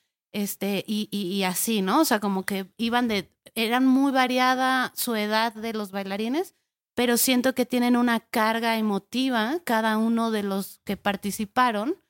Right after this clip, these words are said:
que a mí me interesaba, ¿no? O sea, que me interesaba como desde la neutralidad, como si fuera un cuerpo, un paisaje, podían ser este, mm, ese, ese, ese,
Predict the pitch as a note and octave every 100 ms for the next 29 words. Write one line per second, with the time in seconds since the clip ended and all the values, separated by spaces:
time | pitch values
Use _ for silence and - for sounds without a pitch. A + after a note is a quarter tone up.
0 | _ _ _ - A#3 A3 A#3+ B3 B3 B3
1 | A3+ G#3 G3+ C#4 C#4 A3 G#3 B3+ G#4 C#4+
2 | G#3+ A3 G#3 A3 G#3+ G#3+ G3+ G3+ G3 -
3 | A3+ A3+ A#3 A3+ A3 G#3+ G#3 G3 G3 G3+
4 | G#3 G#3 G#3 A3 G#3+ G#3+ A3 C4 D#4+ -
5 | D#4+ C#4+ B3+ A3 B3+ C4 B3+ _ _ -
6 | B3+ C4 B3+ B3 B3+ B3+ A#3+ - G3+ G#3+
7 | - A3+ A3+ A#3+ C4+ - _ _ _ _
8 | - A#3 A3+ B3+ A#3+ A#3 A#3+ A#3+ _ -
9 | - A#3+ A3+ A3 G#3 - A3 G#3 G3 G3
10 | F#3+ C3+ - _ _ _ _ _ - -
11 | _ - A#3 A#3+ - A#3+ A#3+ A3+ G#3+ F#3+
12 | G#3+ A3 - B3 A3+ G#3+ G3+ F#3+ - -
13 | A3 - A#3+ A3 D#3+